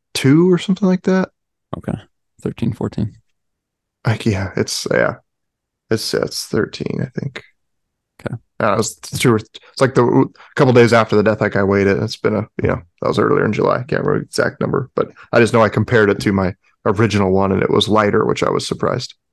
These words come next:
Speaker 2: Right.
Speaker 1: Yeah.
Speaker 2: Yeah. Yeah, I went ahead 'cause I've been running that Nemo Tensor Alpine, which I really do like that pad. It's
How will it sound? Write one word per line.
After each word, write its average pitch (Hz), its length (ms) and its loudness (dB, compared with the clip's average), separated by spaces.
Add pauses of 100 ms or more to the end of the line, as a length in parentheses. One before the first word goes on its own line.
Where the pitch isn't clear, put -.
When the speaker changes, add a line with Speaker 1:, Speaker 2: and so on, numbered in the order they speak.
(360)
Speaker 2:
Right. - 220 -4
Speaker 1:
Yeah. 131 80 -4 (100)
Speaker 2:
Yeah. 113 260 -4 (380)
Yeah, 110 160 0
I 107 40 0
went 131 220 0
ahead 104 440 0
'cause 104 160 -6
I've 127 160 -2
been 104 160 0
running 98 560 -2 (880)
that - 220 -2
Nemo 107 340 0
Tensor 113 500 -4
Alpine, 117 460 -2
which 110 140 -4
I 107 40 -2
really 110 460 -2
do 95 160 -2
like - 260 -6
that - 140 -8
pad. - 380 -4
It's - 260 -12